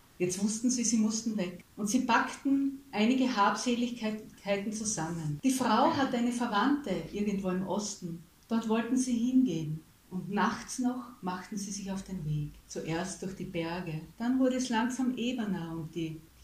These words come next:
Gegend unbekannt. Sie trafen Menschen, die hilfsbereit waren, die ihnen halfen, die ihnen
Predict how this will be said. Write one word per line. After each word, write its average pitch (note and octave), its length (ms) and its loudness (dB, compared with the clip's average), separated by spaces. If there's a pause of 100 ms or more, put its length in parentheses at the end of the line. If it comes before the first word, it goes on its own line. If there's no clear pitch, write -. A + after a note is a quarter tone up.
(100)
Gegend F3+ 420 -2
unbekannt. D#3+ 720 -2
Sie - 160 -10
trafen F#3+ 480 2
Menschen, A#3 640 2
die A#3 60 -4
hilfsbereit G#3 800 -2
waren, D#3 380 -2
die D#3+ 120 -4
ihnen D3+ 280 0
halfen, E3+ 460 -2
die E3+ 140 0
ihnen E3+ 240 0